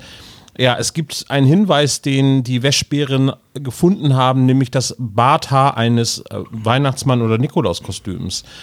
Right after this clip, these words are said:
Auf der Suche nach einem Hinweis sind sie darauf gestoßen, dass es am Nachmittag das Treffen der Nikolaus A G gibt, in der sich Ingo angeschlossen hat, um ein bisschen verdeckt zu ermitteln. Die anderen Jungs haben währenddessen herausgefunden, dass,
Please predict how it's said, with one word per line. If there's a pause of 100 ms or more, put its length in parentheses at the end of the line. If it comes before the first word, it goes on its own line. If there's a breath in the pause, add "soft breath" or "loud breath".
(160 loud breath)
Auf
der
Suche
nach
einem
Hinweis
sind
sie
darauf
gestoßen,
dass
es
am
Nachmittag (280 loud breath)
das
Treffen
der
Nikolaus
A
G
gibt,
in
der
sich
Ingo
angeschlossen
hat,
um
ein
bisschen
verdeckt
zu
ermitteln. (840 loud breath)
Die
anderen
Jungs
haben
währenddessen
herausgefunden,
dass,